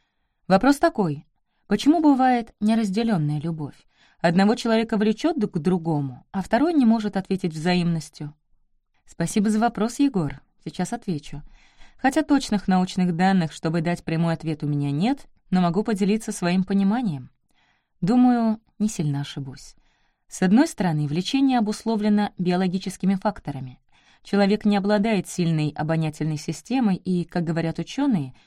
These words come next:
феромоны на нас не действуют. Но существует некий аналог индивидуального запаха человека, связанный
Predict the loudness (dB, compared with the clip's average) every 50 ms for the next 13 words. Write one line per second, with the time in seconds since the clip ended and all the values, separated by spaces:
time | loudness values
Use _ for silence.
0 | _ _ _ _ -2 0 2 4 6 6 6 4 4 4 4 2 2 0 -2 -2
1 | -2 2 4 4 4 4 2 0 -2 -4 -8 -14 -16 -16 -16 -18 -18 _ _ _
2 | _ _ _ _ -4 -4 -4 -6 -8 -10 -12 -10 -6 -4 -4 -2 0 2 2 2
3 | 2 2 0 0 2 2 2 2 2 0 -2 -2 -4 -4 -4 -2 -2 -2 0 0
4 | 0 0 0 0 -2 -2 -2 -4 -4 -6 -6 -8 -12 -12 -12 -8 -6 -4 -4 -2
5 | -2 -4 -4 -6 -8 -14 -14 _ _ _ _ _ _ _ _ _ -4 0 2 2
6 | 2 2 2 2 2 2 2 0 -2